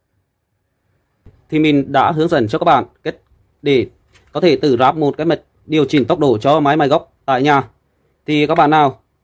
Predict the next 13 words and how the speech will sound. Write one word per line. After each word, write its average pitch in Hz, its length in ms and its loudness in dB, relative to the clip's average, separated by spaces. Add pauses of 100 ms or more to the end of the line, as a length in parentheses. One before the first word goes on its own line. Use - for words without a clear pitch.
(420)
thấy 147 200 0
video 175 260 2
này 151 180 2
hay 175 260 2
và 143 180 0
hữu 143 180 -2
ích 170 260 -6
thì 139 200 -4
nhớ 131 220 0
cho 165 60 -2
mình 156 160 2
một 139 180 0
like, 156 240 0